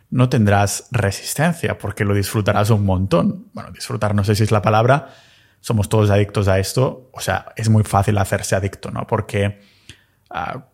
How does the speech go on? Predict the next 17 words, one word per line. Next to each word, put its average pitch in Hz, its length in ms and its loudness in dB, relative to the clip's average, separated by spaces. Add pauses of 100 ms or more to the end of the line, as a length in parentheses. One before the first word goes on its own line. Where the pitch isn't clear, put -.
con 113 180 4
el 104 120 2
propósito 147 880 0
tienes 120 240 2
una 127 180 4
relación 113 540 0
emocional 101 800 0
positiva 101 640 -2
a 107 140 0
esto, 127 260 -2
porque - 260 -10
es - 220 -16
tu 117 120 0
propósito 107 500 0
de 98 120 2
vida. 98 260 -2 (880)
Ah, 104 280 2